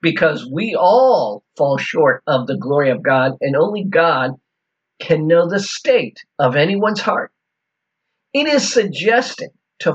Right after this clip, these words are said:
follow a two-step approach when exercising sound judgment.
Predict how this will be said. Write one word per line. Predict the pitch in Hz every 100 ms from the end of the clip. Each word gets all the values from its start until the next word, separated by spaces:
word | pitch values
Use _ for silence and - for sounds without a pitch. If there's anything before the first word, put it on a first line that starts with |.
| -
follow | 185 180 180 -
a | 151
two-step | - 226 226 - 185 180
approach | 170 - 170 147 -
when | 160 156 -
exercising | 196 - 139 123 127 120 147 139 - _ _ -
sound | - - 160 147 151 160 165 156
judgment. | 151 156 156 - -